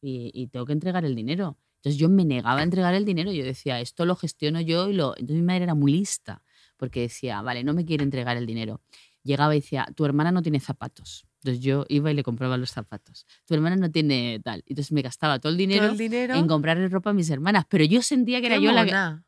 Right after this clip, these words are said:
Speaker 1: pero era, pero yo sentía que era yo la que mandaba y no era mi madre.
Speaker 2: Ya,
Speaker 1: O sea,
Speaker 2: pero
Speaker 1: yo he tenido una batalla campal con mi madre hasta hace... Hasta que he sido madre, creo.
Speaker 2: Ya,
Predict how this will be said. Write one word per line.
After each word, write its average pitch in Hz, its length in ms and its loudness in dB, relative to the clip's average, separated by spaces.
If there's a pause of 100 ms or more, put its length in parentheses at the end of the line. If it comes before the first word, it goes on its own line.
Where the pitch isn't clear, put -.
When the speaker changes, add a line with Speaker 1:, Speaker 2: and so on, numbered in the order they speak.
(120)
Speaker 1:
pero 147 180 -2
era, 147 180 0 (140)
pero 131 140 -8
yo 120 120 -10
sentía 139 320 -6
que 151 60 -6
era 170 120 -4
yo 147 180 -2
la 185 120 0
que 143 80 -6
mandaba 135 380 0
y - 20 0
no 127 80 -2
era 127 100 -2
mi 127 120 -2
madre. 147 420 2 (100)
Speaker 2:
Ya, 175 340 -6 (120)
Speaker 1:
O 147 60 -6
sea, - 100 -2
Speaker 2:
pero 135 80 4
Speaker 1:
yo 139 40 6
he 131 40 -2
tenido 165 220 2
una 185 100 0
batalla 180 300 2
campal 175 340 4
con 170 120 4
mi 170 80 4
madre 196 300 6
hasta 180 280 2
hace... 220 400 -2 (600)
Hasta 170 240 -6
que 185 60 -4
he - 40 -2
sido 175 160 -4
madre, 139 380 -4
creo. 135 260 0
Speaker 2:
Ya, 175 300 6